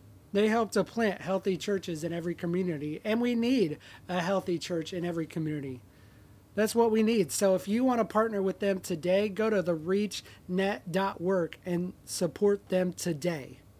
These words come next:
You see, why do we want to partner with them? Why?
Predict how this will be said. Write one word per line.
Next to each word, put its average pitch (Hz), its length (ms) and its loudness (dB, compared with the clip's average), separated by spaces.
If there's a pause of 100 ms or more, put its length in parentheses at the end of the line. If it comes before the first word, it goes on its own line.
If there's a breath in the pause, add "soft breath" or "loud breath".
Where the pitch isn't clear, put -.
(1400 loud breath)
You 202 140 2
see, 254 240 4
why 208 400 6
do 285 140 4
we 254 160 6
want 233 480 0
to 214 400 2 (160)
partner 202 420 4
with 185 300 2
them? 135 300 -10 (800)
Why? 160 420 0